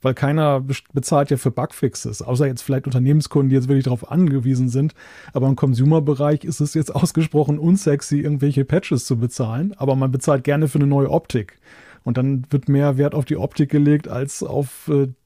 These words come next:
die tatsächliche Stabilität des Systems. Und das ist natürlich auch keine positive Entwicklung.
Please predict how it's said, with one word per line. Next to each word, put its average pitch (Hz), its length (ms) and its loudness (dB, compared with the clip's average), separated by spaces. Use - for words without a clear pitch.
die 147 120 -4
tatsächliche 143 520 2
Stabilität 135 920 -2
des 110 160 -6
Systems. 110 560 -10
Und 113 120 -10
das 117 160 -4
ist 139 100 -12
natürlich 127 340 -2
auch - 140 -4
keine 120 220 0
positive 117 520 -10
Entwicklung. 101 460 -12